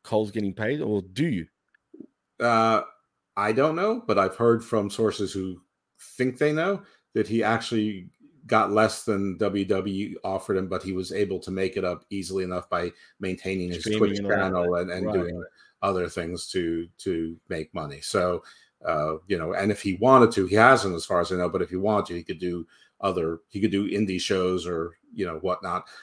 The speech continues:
Speaker 2: Uh, but, you know, he can go to, like, independent shows and just sign autographs and stuff and make money doing photo ops and, you know, stuff like that. So he, he, he's actually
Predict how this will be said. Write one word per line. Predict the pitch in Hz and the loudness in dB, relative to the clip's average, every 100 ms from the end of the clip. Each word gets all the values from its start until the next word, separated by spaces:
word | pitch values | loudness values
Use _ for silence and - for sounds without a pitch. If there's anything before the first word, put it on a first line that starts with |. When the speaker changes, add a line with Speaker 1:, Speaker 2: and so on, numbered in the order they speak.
| - _ | -20 _
Speaker 2:
Uh, | 85 82 87 | -2 -2 0
but, | 92 90 _ | -4 -4 _
you | 135 | -2
know, | 101 | 0
he | 120 | 0
can | 120 135 | 4 6
go | 127 131 | 10 10
to, | 127 139 | 10 8
like, | 117 113 127 | 6 4 2
independent | 117 117 113 107 | 2 4 2 2
shows | - 110 101 | 4 4 4
and | 104 | 0
just | 101 | -2
sign | - 98 | 0 -2
autographs | 80 107 147 80 104 - | 0 0 2 0 -4 -4
and | 107 | -8
stuff | - 110 104 | -2 -2 -2
and | 104 101 104 | -6 -6 -2
make | 107 104 | -2 0
money | 110 104 104 95 - | 0 0 -2 -8 -8
doing | 110 92 | -6 -4
photo | 104 113 107 | 0 2 4
ops | 95 95 101 | 2 0 -8
and, | 95 - _ _ _ - | -10 -12 _ _ _ -10
you | 101 | -8
know, | 90 | -4
stuff | - 101 | -2 -2
like | 92 85 | -2 0
that. | 101 101 - | 0 0 -4
So | 95 90 92 - _ _ - | -4 -2 -2 -6 _ _ -14
he, | - 110 104 104 | -10 -6 -6 -8
he, | |
he's | 95 107 110 | -4 0 2
actually | 120 - 101 92 | 2 0 -2 -2